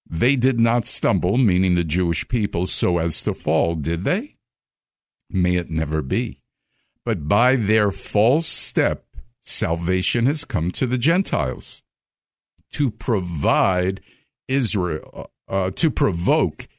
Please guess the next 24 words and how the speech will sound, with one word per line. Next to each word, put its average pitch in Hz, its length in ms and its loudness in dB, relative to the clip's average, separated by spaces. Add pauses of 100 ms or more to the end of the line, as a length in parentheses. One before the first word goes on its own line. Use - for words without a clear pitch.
(120)
Israel 85 640 0
to - 260 -6
jealousy." 71 680 -4 (1300)
So 127 460 2 (180)
part 151 300 0
of 131 460 -4 (180)
the 98 180 0
job 104 540 2
of 98 160 0
those 113 360 2
who 113 120 0
are 104 80 2
not 147 220 0
Jewish 110 580 0 (240)
is 151 220 0
to - 120 -2
provoke 113 800 0 (180)
Jews 113 440 0
to 151 100 0
jealousy 113 640 0
about 104 400 0
their 107 180 0
relationship 104 960 0 (380)
with 87 400 -2